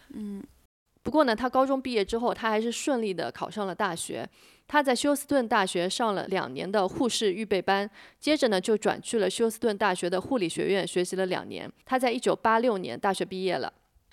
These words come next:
Speaker 2: 毕业之后呢，她在德克萨斯大学安德森癌症中心成为了一名护士，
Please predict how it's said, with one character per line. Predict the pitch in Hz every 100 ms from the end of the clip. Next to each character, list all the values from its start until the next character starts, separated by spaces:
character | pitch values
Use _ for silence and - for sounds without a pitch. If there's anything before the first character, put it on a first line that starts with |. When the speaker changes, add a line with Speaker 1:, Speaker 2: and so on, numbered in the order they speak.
| _ _
Speaker 2:
毕 | -
业 | 320
之 | 269 302
后 | - 294
呢， | 185 127
她 | - 254
在 | 254
德 | 202 190
克 | 214 226
萨 | 240 190
斯 | - 226
大 | 226 233
学 | 185 - 175
安 | 175 269
德 | 220 220
森 | 240 233
癌 | 160 202
症 | 254
中 | 202 220 214
心 | 214 214 - -
成 | - 233
为 | 269
了 | 247
一 |
名 | 220 196
护 | - 220
士， | 170 -